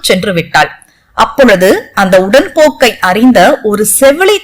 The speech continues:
தாயினுடைய மன உணர்வினை, அவளுடைய உளவியல் நிலையினை அவ்வா-, அப்படியே இந்த நாற்பத்தி நான்காவது பாடலில் பதிவு செய்துள்ளார் வெள்ளி வீதியார். அந்த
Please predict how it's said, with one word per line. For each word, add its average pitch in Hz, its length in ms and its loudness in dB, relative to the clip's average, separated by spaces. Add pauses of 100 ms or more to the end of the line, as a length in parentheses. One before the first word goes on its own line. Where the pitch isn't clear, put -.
தாயினுடைய 269 760 0
மன 202 280 0
உணர்வினை, 190 640 -2
அவளுடைய 254 640 0
உளவியல் 277 500 0
நிலையினை 180 600 -2
அவ்வா-, 240 420 0
அப்படியே 339 680 -2
இந்த 190 260 -2
நாற்பத்தி 185 540 -2
நான்காவது 190 560 -2
பாடலில் 180 540 -4 (800)
பதிவு 277 400 2
செய்துள்ளார் 196 500 0 (160)
வெள்ளி 190 280 -2
வீதியார். 156 680 -2 (200)
அந்த 254 280 2